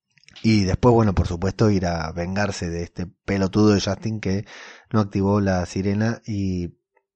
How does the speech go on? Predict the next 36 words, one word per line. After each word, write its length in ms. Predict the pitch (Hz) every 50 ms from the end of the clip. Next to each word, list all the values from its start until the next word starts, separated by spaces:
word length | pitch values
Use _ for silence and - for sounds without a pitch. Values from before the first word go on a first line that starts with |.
| _ _ _ _ _ _ _ _ _ _ -
como 200 | - 120 117 104
consecuencia 600 | 107 104 95 - 95 - 107 101 95 - 104 98
Aaron 200 | 98 98 90 90
perdió 220 | - 90 90 95
un 60 | 92 90
brazo. 300 | 90 85 82 - - 95
Bueno, 220 | 107 104 107 104
todo 220 | - 156 151 143
esto 180 | 139 135 139 123
que 120 | 110 107
pasó 240 | 95 - - - 127
con 140 | 113 113 110
Daryl 200 | 113 117 113 110
en 80 | 104 104
este 160 | 101 - 98
episodio, 460 | 92 92 - 127 127 131 127 113 107 - - - - - - - - - - - _ _ _
más 240 | - 101 110 98 92
diez. 400 | 107 107 95 82 78 - - - -
La 180 | 95 101 92 92
verdad 240 | 92 101 113 113
que 260 | 110 110 110 110 - - _
me 160 | - 117 127
encantó, 560 | 135 131 120 107 104 101 104 113 120 127 131 - - - - - _ -
me 160 | 113 113 107
parece 280 | 110 113 120 - -
muy 180 | 113 107 104 101
bien 380 | 101 110 120 123 127 127 - -
y, 640 | - 110 107 98 95 95 92 92 92 92 92 92 95 101
y 60 | 104
hasta 200 | 101 - - 120
incluso 380 | 120 117 127 143 143 - -
me 100 | 127 113
parece 260 | 98 110 113 117 - 107
que 60 | 95
está 160 | - - 110
bien, 340 | 110 120 123 127 123 123